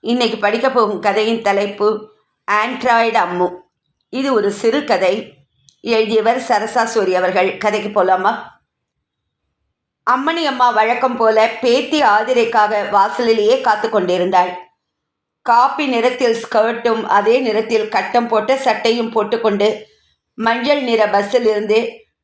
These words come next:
"டார்லிங் அச்சம்மா" என்று இரண்டு கையையும் நீட்டி அவளை கட்டிக்கொள்ளும் பேத்திக்காக அவள் எவ்வளவு நேரம் வேண்டுமானாலும் காத்திருக்க தயார்.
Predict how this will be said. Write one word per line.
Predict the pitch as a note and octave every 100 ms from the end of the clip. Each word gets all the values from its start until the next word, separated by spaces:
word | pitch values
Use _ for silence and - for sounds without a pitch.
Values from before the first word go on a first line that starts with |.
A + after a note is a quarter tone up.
| _ -
"டார்லிங் | C4 C4+ C#4+ D#4+ D#4
அச்சம்மா" | B3 - D#4 D4 D4 D4+
என்று | A#3 A#3 B3 B3+
இரண்டு | A3 B3 C4 D4+
கையையும் | A#3 A3 A#3 A#3 B3
நீட்டி | A3 A3 G#3+ B3 -
அவளை | G#3 G3+ G3+
கட்டிக்கொள்ளும் | A3 G#3 B3 B3 G#3+ G#3
பேத்திக்காக | G#3 A3 A3+ A#3+ G#3+ G#3+ G#3 G#3 G#3 _ _ _
அவள் | G3+ A3 A3
எவ்வளவு | G3+ G3+ A#3+ C#4+
நேரம் | A#3+ A3 B3+
வேண்டுமானாலும் | A#3 G#3+ A3+ G3+ G#3 G3 G#3 G#3
காத்திருக்க | - A3+ A3+ B3 G#3+ G#3+
தயார். | F#3+ F3+ F3+ F3+ F3